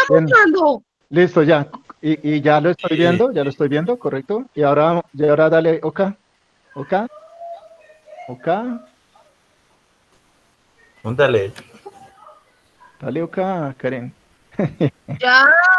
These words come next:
Speaker 2: yo ya hice todo el proceso, que el internet esté lento, lo
Speaker 1: Ah,
Speaker 2: único.
Speaker 1: sí, ya, listo. Eh, bueno, bien,
Speaker 3: Ya
Speaker 1: listo,
Speaker 3: lo
Speaker 1: Karen,
Speaker 3: mostró,
Speaker 1: gracias.
Speaker 3: uy.
Speaker 1: Vamos al último, la
Speaker 2: Señor.
Speaker 1: preciosa semilla es la última.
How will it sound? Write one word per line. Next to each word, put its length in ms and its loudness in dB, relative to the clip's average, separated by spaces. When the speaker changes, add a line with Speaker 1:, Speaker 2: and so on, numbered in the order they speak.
Speaker 2:
yo 120 -6
ya 160 2
hice 300 -2
todo 220 -2
el 80 -2
proceso, 600 -2
que 100 -4
el 80 -2
internet 380 -6
esté 140 -10
lento, 320 -4
lo 80 -4
Speaker 1:
Ah, 140 4
Speaker 2:
único. 120 0
Speaker 1:
sí, 240 6
ya, 280 2
listo. 560 -8
Eh, 200 -10
bueno, 180 -4
bien, 260 -4
Speaker 3:
Ya 60 -4
Speaker 1:
listo, 240 -2
Speaker 3:
lo 80 -10
Speaker 1:
Karen, 180 0
Speaker 3:
mostró, 180 -6
Speaker 1:
gracias. 280 2
Speaker 3:
uy. 100 -6
Speaker 1:
Vamos 280 2
al 160 6
último, 440 2
la 120 2
Speaker 2:
Señor. 180 4
Speaker 1:
preciosa 300 6
semilla 340 2
es 60 2
la 120 4
última. 460 -2